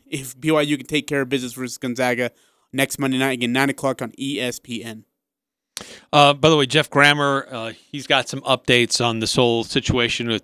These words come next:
Speaker 2: N-, New Mexico.
Speaker 1: Let's hear it.
Speaker 2: Paul Weir, uh, held a presser today, um, and said that, uh, the, after their series with Fresno State, they had eight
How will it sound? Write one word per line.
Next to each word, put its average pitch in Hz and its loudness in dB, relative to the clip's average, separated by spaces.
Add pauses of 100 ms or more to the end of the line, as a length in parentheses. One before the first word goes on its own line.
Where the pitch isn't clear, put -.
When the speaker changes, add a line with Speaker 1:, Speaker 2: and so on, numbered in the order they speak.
Speaker 2:
N-, 120 -10
New 117 2
Mexico. 113 2 (140)
Speaker 1:
Let's - -14
hear 143 2
it. - -6 (200)
Speaker 2:
Paul 139 6
Weir, 139 4 (140)
uh, 110 -4
held 127 2
a 120 4
presser 131 2
today, 120 2 (840)
um, 101 0 (540)
and 107 -4
said 117 0
that, 113 -2
uh, 104 0 (200)
the, 120 2 (540)
after 131 4
their 175 4
series 160 2
with 147 -2
Fresno 139 4
State, 127 4 (600)
they 127 4
had 131 6
eight 147 4